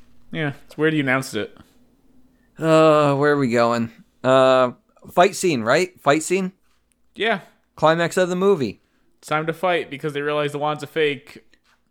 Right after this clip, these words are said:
Speaker 2: I like the song that they did.
Speaker 1: You would.
Speaker 2: It was like a rap battle.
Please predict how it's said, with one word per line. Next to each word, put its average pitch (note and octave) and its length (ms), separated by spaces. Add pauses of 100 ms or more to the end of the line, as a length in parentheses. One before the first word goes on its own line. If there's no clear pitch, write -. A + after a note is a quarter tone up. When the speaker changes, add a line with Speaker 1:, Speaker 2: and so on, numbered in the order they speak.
Speaker 2:
I E3+ 100
like G#3+ 240
the G3+ 120
song F#3+ 360
that E3 160
they D#3 120
did. B2 340 (760)
Speaker 1:
You D3 180
would. E3+ 300 (420)
Speaker 2:
It D3 60
was E3 160
like G#3 160
a G#3 60
rap G3+ 380
battle. A#3 560